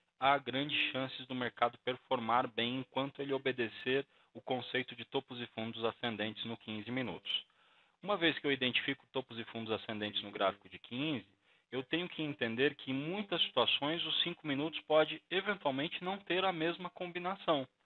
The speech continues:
Como aqui a gente consegue ver depois de cinco ondas de alta no gráfico de cinco minutos que está,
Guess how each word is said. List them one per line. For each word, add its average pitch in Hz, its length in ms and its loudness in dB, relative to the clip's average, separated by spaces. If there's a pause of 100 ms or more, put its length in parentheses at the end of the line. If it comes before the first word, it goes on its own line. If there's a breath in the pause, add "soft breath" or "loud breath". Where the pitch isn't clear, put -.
(240 soft breath)
Como 147 180 -2
aqui 147 280 0
a 151 40 2
gente 147 220 -2
consegue 123 480 0
ver 117 260 0
depois 110 380 -2
de 104 100 -8 (120)
cinco 170 260 -4
ondas 127 380 2
de 107 100 0
alta 104 300 6
no 107 100 -6
gráfico 104 380 0
de - 100 -20
cinco - 260 -10
minutos 110 300 -6
que - 100 -18
está, 123 360 4